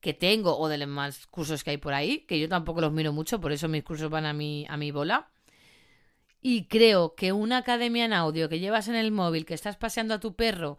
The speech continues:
que muchos me decís, "Es que te escucho cuando paseo al perro". Pues ahora las pautas las haces paseando a tu perro. O sea, ese concepto me voló la cabeza en base a ese concepto que me dijisteis de,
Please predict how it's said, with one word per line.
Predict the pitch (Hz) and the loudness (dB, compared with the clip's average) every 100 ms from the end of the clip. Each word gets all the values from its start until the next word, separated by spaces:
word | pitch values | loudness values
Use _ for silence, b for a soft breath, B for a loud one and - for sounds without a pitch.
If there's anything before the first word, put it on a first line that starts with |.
| b b _ | b b _
que | 180 | -4
muchos | 175 220 202 | -2 -2 0
me | 185 | 0
decís, | 165 170 | 0 -2
"Es | 233 | -4
que | 320 | -8
te | 339 | -10
escucho | 320 320 339 | -8 -4 -2
cuando | 311 285 | 0 2
paseo | 254 247 269 | 0 2 0
al | 262 | 2
perro". | 233 180 151 B B B B | -2 -2 -6 B B B B
Pues | 170 165 | -8 0
ahora | 196 | 2
las | 196 165 | 2 0
pautas | 214 214 240 | -2 0 0
las | 226 190 | 0 -2
haces | 208 247 | -4 -4
paseando | - 175 190 202 | -6 -6 -4 -4
a | |
tu | 180 151 | -6 -2
perro. | 165 165 156 | -2 -2 -10
O | B B B B | B B B B
sea, | 226 202 | 4 4
ese | 202 | 4
concepto | 233 226 214 233 202 | 2 0 2 0 2
me | 170 165 | 0 2
voló | 160 180 | 2 4
la | 202 196 | 2 2
cabeza | 202 208 - 254 269 - b b b _ | 2 2 4 4 4 -2 b b b _
en | 208 196 | -2 4
base | 202 214 240 | 4 6 8
a | 220 | 8
ese | 208 208 | 6 2
concepto | 185 170 - 220 185 165 | 2 0 2 0 2 -2
que | 165 | 0
me | 156 | -2
dijisteis | 156 - 196 - 160 | -2 -2 -4 -2 -2
de, | 160 160 | 0 -2